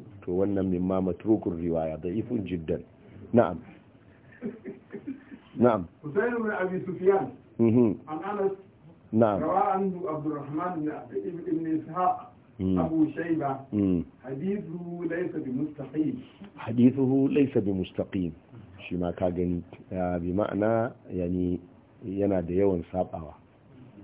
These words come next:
Speaker 1: Yana da yawan saba ma sauran arruwat. Na'am.
Speaker 2: حسين بن عبد الله بن عبيد الله بن عباس الهاشمي عن كريب وعكرمة.
Speaker 1: مم.
Speaker 2: قال علي: "تركت حديثه".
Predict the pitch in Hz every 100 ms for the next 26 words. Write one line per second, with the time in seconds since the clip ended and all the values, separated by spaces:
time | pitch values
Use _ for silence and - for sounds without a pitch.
0 | - 101 90 92 98 90 87 101 101 -
1 | 90 90 85 - - - - - - 101
2 | 95 95 90 92 - 101 85 85 78 -
3 | - - - 107 92 - - - - -
4 | - 151 156 233 226 202 190 160 156 165
5 | 180 196 202 - 175 170 156 156 151 151
6 | 156 185 185 170 139 135 160 170 170 147
7 | 139 156 - 156 147 175 190 - - -
8 | - - - 165 190 185 151 160 - -
9 | 147 151 160 - 170 160 151 - - -
10 | 101 95 82 - - - 156 185 190 165
11 | 165 190 196 190 190 - - - - -
12 | - 143 131 - - - 143 139 123 143
13 | 151 - 160